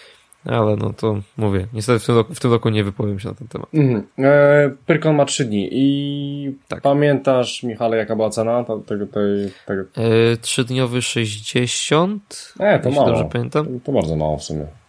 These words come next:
Speaker 2: Sześć dyszek?
Speaker 1: E, jeśli dobrze pamiętam, to właśnie było tak sześćdziesiąt,
Speaker 2: Mhm.
Speaker 1: mm, tak, sześćdziesiąt na trzy dni, dwadzieścia pięć za piątek, trzydzieści pięć za sobotę,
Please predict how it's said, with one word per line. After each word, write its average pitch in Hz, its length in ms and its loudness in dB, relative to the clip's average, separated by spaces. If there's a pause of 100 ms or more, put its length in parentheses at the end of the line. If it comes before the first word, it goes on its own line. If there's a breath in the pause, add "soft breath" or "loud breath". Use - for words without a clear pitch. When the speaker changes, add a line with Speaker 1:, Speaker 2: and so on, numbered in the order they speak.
Speaker 2:
Sześć 104 280 0
dyszek? 117 400 -2 (1200 soft breath)
Speaker 1:
E, 117 1000 0
jeśli 120 340 -4
dobrze 123 240 0
pamiętam, 113 360 2
to 110 80 0
właśnie 110 300 0
było 110 200 0
tak 104 220 -2
sześćdziesiąt, 127 1000 -2 (340 loud breath)
Speaker 2:
Mhm. 120 360 0
Speaker 1:
mm, 110 800 -2 (400)
tak, - 180 -4
sześćdziesiąt 139 420 2
na 117 80 2
trzy 120 220 -2
dni, 151 240 -2
dwadzieścia 123 420 2
pięć 117 220 -2
za 110 100 0
piątek, 127 500 -2
trzydzieści - 380 -2
pięć 110 160 -2
za 107 80 0
sobotę, 113 580 0